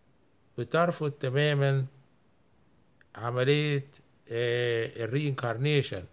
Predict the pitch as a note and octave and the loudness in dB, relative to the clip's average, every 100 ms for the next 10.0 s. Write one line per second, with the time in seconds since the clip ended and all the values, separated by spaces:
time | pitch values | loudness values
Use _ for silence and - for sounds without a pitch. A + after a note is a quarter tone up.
0 | - _ _ _ _ _ - B2+ D#3 C#3+ | -20 _ _ _ _ _ -4 0 0 2
1 | B2+ C#3+ C#3+ C3 B2 B2+ A#2+ C3 B2 - | 4 4 4 -2 -2 -2 0 0 0 -2
2 | A#2 D3+ C#3+ - C3 - A2+ A#2 C#3+ C#3+ | 0 2 0 -4 -6 -4 -2 2 2 0
3 | - - _ A2+ B2+ A#2 C#3 B2+ A#2+ - | -6 -20 _ -6 0 2 2 0 -6 -6
4 | A2+ A#2+ C#3 C#3 B2+ D3 D#3 E3 D#3+ - | -6 -2 -2 0 0 0 2 0 -4 -10
5 | _ _ _ _ _ _ - D3 D#3+ D3 | _ _ _ _ _ _ -2 0 2 0
6 | C#3 C3+ D3+ E3 D3+ D#3 D3 C3 C3+ C3+ | 0 2 0 0 -2 0 0 2 0 2
7 | D#3 D#3 C#3 D3 A2+ A2 B2 D#3 D#3+ C3 | 2 2 -2 -4 -6 0 2 2 0 0
8 | B2 B2 - G#2+ A#2+ C3+ C3+ B2+ - A#2+ | 0 0 -2 2 4 2 0 -2 -6 -8
9 | - - G3+ - E3+ D#3 D3 D3+ D#3+ | -6 -4 -4 -2 -4 -2 0 0 -2